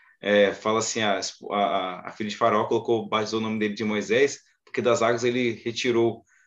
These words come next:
ela o retirou. Então, é, Moisés também vai fazer um grande, um grande, é,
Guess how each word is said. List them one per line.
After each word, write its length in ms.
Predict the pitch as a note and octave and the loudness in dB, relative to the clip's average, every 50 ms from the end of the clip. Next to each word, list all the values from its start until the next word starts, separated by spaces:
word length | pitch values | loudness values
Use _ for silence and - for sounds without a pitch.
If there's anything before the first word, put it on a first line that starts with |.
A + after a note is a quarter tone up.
| _ _ _ | _ _ _
ela 240 | - G2+ G#2+ A2 A#2 | -2 0 2 4 4
o 80 | A#2 | 4
retirou. 520 | A2 G#2+ B2 A#2+ - C3 A#2 G#2+ G#2+ G2+ G2+ | 4 2 0 -2 0 -2 0 2 2 2 0
Então, 380 | G#2 G#2 A#2 A#2 A2+ A2 A2+ - _ _ _ _ _ _ | -2 -4 -4 -4 -4 -6 -8 -14 _ _ _ _ _ _
é, 180 | - G#2 G#2 G#2 | -2 0 0 2
Moisés 280 | G2+ A2 A2 G#2 A#2 | 2 2 2 2 0
também 180 | A2+ A#2+ B2 A#2+ | 0 0 -2 -2
vai 60 | A2+ | 0
fazer 140 | B2 A#2 A#2 | 0 0 0
um 40 | A2 | 0
grande, 480 | G#2+ A#2 C3 C3+ C3+ C#3 C3+ - - _ _ _ _ _ _ | 0 0 0 0 0 -2 -2 -2 -6 _ _ _ _ _ _
um 120 | - G2+ G2+ | -10 -10 -6
grande, 360 | F#2+ A2 A#2 B2 C3+ C3+ - _ _ _ - | -2 -2 -2 -2 -4 -8 -10 _ _ _ -2
é, 420 | G2 G2+ G2+ G2 F#2 F#2 F2+ F2 | 0 2 2 0 -2 -4 -8 -10